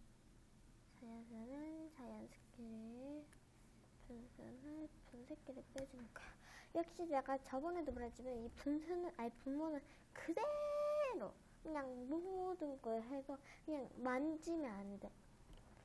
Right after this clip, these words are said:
그러니까 삼 빼기 일은 이니까 이와 육분의 일이라고 할 때 있어. 삼 빼기 이는 일이니까. 이렇게 아주 간단한 거야. 알겠니?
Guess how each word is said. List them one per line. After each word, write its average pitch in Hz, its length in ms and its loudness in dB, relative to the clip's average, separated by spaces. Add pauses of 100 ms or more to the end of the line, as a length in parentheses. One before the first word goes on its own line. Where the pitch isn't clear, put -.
(420)
그러니까 262 640 -2 (160)
삼 359 520 0
빼기 320 300 2
일은 233 280 0 (100)
이니까 226 800 -2 (600)
이와 233 680 2 (380)
육분의 233 840 0 (200)
일이라고 247 920 2
할 262 180 6
때 214 80 -2
있어. 220 380 -6
삼 302 180 -4
빼기 277 340 -2
이는 254 420 -4
일이니까. 277 680 -4 (1300)
이렇게 415 360 2 (180)
아주 381 520 6
간단한 269 800 2
거야. 180 200 -2 (1400)
알겠니? 285 680 -2